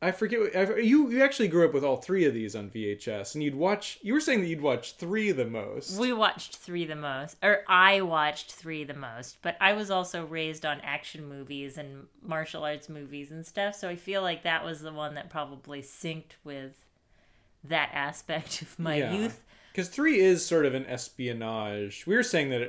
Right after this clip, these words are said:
Speaker 1: it's actually kind of, it has some Die Hard beats in it, more
Speaker 2: Yeah.
Speaker 1: than Home Alone beats.
Speaker 2: But I, I, we definitely watched all three, and I loved the first one a lot, too. The second one was not as memorable for me,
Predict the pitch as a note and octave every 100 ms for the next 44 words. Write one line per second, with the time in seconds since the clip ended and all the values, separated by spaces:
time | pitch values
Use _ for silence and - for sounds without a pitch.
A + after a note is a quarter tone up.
0 | C3+ B2+ C3 B2 B2+ A2+ C3+ A2+ G#2 -
1 | C3+ C3 A#2+ A#2+ G#2+ A2 A#2 B2+ A#2+ G#2
2 | G2+ F#2+ A2 G#2 G#2 - G#2+ F#2+ E2+ -
3 | - E3+ D#3+ C#3 B2+ G#2 G2 G#2 G#2+ F#2+
4 | F#2+ F2+ _ - G#3+ G3+ C4+ C#4 G#3+ C4
5 | A3+ - _ - G#3 A3+ D#4 A3+ E3+ E3
6 | F3 - - E3+ D#3 D3 - E3+ D#3 D3
7 | D3 E3 F3 F3+ G3+ F#3+ E3+ D3+ C3+ -
8 | D#3 D3+ - C3 B2 B2+ B2 - - -
9 | D#3 C#3 D3 - A#3+ B3 - E3+ D#3+ D3+
10 | D3 - D#3+ D3+ C#3+ D#3 D#3+ D#3+ D#3+ -
11 | - D#3 D3+ D3 D3+ D3+ D3 C#3+ C#3 C#3
12 | C3 - C#3+ C#3 B2 A#2+ A#2+